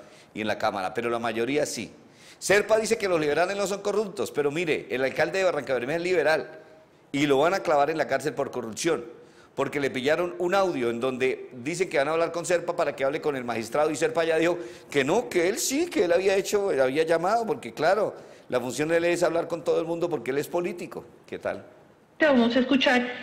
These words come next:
Speaker 2: está Óscar Jaramillo, el secretario de Educación, y el alcalde de Barranca Bermeja,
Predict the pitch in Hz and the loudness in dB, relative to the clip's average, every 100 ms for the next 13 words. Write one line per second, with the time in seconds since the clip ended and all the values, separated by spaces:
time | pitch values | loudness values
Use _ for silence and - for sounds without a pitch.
0 | - 226 226 233 208 277 269 311 285 294 | 0 0 2 2 4 4 4 2 4 4
1 | 294 277 240 226 220 220 208 208 214 233 | 6 6 4 4 0 2 2 2 4 6
2 | 254 247 262 269 269 262 285 240 233 196 | 4 4 4 4 2 2 4 6 4 4
3 | 185 196 202 233 247 214 254 240 240 240 | 2 0 2 4 4 4 4 4 4 4
4 | 254 254 254 240 233 | 4 4 6 4 4